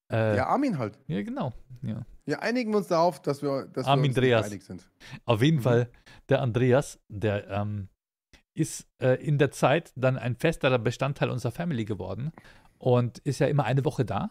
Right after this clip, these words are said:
Speaker 1: immer von Sonntag bis Sonntag, sechzehn Uhr.
Speaker 2: Ah, du
Speaker 1: komisch.
Speaker 2: meinst, das ist schon der Typ, der dann damals bei, am Anfang Corona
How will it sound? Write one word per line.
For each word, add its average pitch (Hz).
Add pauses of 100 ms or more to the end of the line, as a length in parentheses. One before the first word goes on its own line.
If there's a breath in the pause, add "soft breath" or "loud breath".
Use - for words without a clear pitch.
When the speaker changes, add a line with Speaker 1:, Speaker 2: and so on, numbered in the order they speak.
(140)
Speaker 1:
immer 143
von 120
Sonntag 131
bis -
Sonntag, 120
sechzehn -
Uhr. 160
Speaker 2:
Ah, -
du 151
Speaker 1:
komisch. 170
Speaker 2:
meinst, 175
das 147
ist 180
schon 208
der 185
Typ, 220
der 170
dann 156
damals 151
bei, 131
am 131
Anfang 175
Corona 170